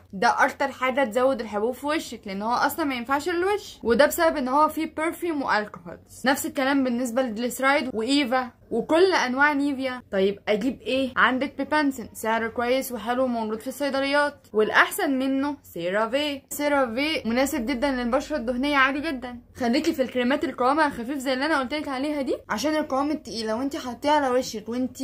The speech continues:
وشك مش نضيف قوي الحبوب عندك هتزيد، ودي عن تجربه زي الفازلين كده. ده كريم العيون اللي انا بستخدمه حاليا،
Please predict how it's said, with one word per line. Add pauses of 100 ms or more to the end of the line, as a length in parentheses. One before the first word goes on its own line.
(100)
وشك
مش
نضيف
قوي (220)
الحبوب
عندك
هتزيد، (200)
ودي
عن
تجربه (120)
زي
الفازلين
كده.
ده
كريم
العيون
اللي
انا
بستخدمه
حاليا،